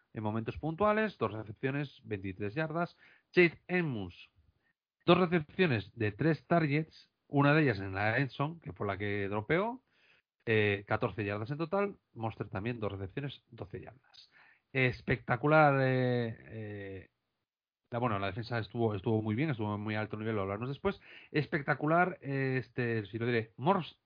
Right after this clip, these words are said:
Morstead, el Panther. La verdad que cuando lo necesitó, se necesitó, eh, estuvo soberbio. Tres punts, ciento cincuenta yardas, la más larga de sesenta y seis, que los llegó a clavar atrás del todo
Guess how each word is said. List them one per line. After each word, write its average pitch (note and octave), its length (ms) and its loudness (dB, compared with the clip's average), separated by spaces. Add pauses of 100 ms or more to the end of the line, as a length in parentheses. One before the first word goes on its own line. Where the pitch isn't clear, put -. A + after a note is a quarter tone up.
(140)
Morstead, C#3+ 440 -4 (160)
el A2 580 -4
Panther. - 400 -6 (500)
La G#2+ 80 0
verdad D3 200 4
que A#2+ 640 4
cuando G#2+ 560 2
lo G#2 180 2
necesitó, C3+ 800 0
se - 140 -8
necesitó, G#2 480 -4
eh, F#2+ 540 -6
estuvo G#2 400 -4
soberbio. D#3+ 420 0 (380)
Tres C#3+ 240 0
punts, - 420 0 (100)
ciento F#3 500 2
cincuenta C#3+ 580 -4
yardas, F2+ 520 -6
la A2+ 120 -6
más G#2+ 160 -4
larga A#2+ 260 -2 (360)
de B2+ 120 0
sesenta G#2+ 320 -4
y F#2 60 -4
seis, D3 260 0
que - 80 -8
los G2 240 -2
llegó G#2+ 340 -4
a A2 80 -12
clavar G#2 340 -2
atrás F#2+ 300 -6
del F#2 140 -10
todo A2 280 -4